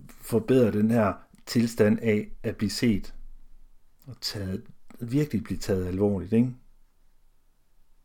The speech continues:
Og det er jo også helt klart, at, øh, at det jo vækker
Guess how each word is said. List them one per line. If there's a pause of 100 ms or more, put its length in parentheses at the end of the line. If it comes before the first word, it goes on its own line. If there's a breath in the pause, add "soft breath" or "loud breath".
(240)
Og (180)
det
er
jo
også
helt
klart,
at,
øh, (520)
at
det
jo
vækker